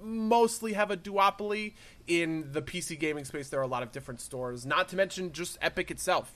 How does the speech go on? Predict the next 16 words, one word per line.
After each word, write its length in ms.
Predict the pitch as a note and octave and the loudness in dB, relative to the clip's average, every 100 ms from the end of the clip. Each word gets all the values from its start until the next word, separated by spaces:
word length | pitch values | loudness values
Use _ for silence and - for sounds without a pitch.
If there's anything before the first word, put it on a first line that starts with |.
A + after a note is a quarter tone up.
| - | -8
right? 240 | A#2 A#2+ - - - | -6 -6 -10 -20 -12
Um, 520 | - B2 A#2 A2 G#2+ G2 - A#2+ A#2+ A2+ - - - | -4 -2 -2 -4 -10 -14 -18 -14 -14 -14 -20 -20 -18
creating 600 | - E3+ D3 C#3 C3+ C3 | -12 -6 -2 -2 -2 -4
its 200 | B2 - | -6 -4
own 460 | C3+ B2+ B2 A#2+ | -2 -2 -4 -6
sort 240 | A2+ B2+ A#2 | -8 -10 -10
of 60 | |
storefront 720 | G#2+ - - C3 B2 C3 B2 A#2 - | -10 -10 -4 -4 -4 -6 -6 -6 -10
and 460 | B2 A#2+ A#2 A2 G#2+ - - - | -8 -6 -6 -8 -12 -20 -20 -10
enticing 560 | C#3+ C3+ C#3 C#3 D3 C3+ | -10 -6 -4 -4 -6 -8
its 140 | A#2+ | -6
own 180 | B2+ A#2+ | -6 -4
users 460 | A2+ A2+ A#2+ A#2 | -6 -8 -8 -10
with 140 | - A2+ A#2+ | -10 -12 -10
their, 600 | A2+ A#2 A2 A2+ A2 - - | -6 -4 -4 -4 -8 -10 -10
uh, 380 | A2+ A2 G2 | -8 -8 -10